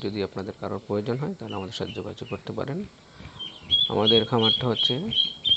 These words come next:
মানিকগঞ্জ সিংড়া চারিগ্রাম। আপনারা খামারে এসে নিতে পারেন অথবা পরিবহনের মাধ্যমে অর্ডার করে আপনারা নিতে পারেন। আর তাছাড়া আমাদের কাছে আছে বেজিং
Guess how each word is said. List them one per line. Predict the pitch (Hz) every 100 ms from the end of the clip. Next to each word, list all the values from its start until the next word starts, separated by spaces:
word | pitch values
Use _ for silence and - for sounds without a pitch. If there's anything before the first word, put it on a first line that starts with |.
| -
মানিকগঞ্জ | 104 104 - 110 123 -
সিংড়া | - 110 101 - -
চারিগ্রাম। | 98 - 104 98 170 - - - - - - - - - -
আপনারা | - 101 101 95 - - - - - -
খামারে | 113 101 107 104
এসে | - 123
নিতে | 127 123 113
পারেন | 117 160 175 117
অথবা | 120 120 104 - - - - - - - - - - - -
পরিবহনের | 120 110 113 110 110
মাধ্যমে | 101 107 113 101
অর্ডার | 98 98
করে | 120 110
আপনারা | 104 98 127 147
নিতে | 101 95
পারেন। | - - 120 - - - - - - - - - - - - - 101
আর | 95 -
তাছাড়া | 104 113 110
আমাদের | 104 110 110
কাছে | 107 113
আছে | - 107 123 175 170 - - - 101
বেজিং | 104 123